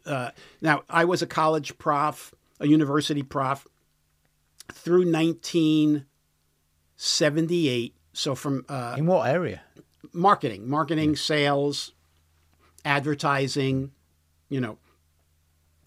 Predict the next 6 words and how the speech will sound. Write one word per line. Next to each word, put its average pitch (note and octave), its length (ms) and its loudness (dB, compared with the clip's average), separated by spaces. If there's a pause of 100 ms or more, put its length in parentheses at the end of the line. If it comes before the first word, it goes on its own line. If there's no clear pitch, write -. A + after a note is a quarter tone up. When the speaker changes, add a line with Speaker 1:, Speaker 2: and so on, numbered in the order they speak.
(200)
Speaker 1:
So D3+ 200 0
from C#3+ 400 0 (240)
September G3 840 2 (440)
of C#3+ 200 0
nineteen D3+ 420 2
seventy C3+ 640 0